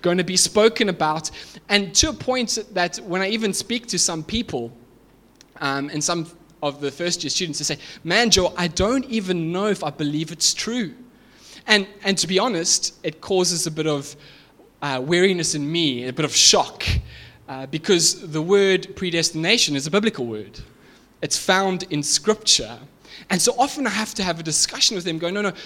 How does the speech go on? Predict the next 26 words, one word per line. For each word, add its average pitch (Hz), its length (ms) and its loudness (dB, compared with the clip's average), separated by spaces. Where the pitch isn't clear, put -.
don't 254 220 0
say 208 180 2
it 175 80 -2
doesn't 175 260 -2
exist, - 720 -2
because 175 360 -2
it's - 180 -4
there." 427 340 0
And, 208 220 2
and 202 140 2
so 220 100 4
what 220 160 4
our 196 160 6
approach - 480 2
needs 214 220 0
to 180 100 -6
be 196 440 -2
is, 165 180 0
needs 180 220 -4
to 165 80 -10
be 170 100 -2
one 165 300 -2
where 156 220 0
we 151 400 -2
are, 131 240 -4
uh, 123 180 -8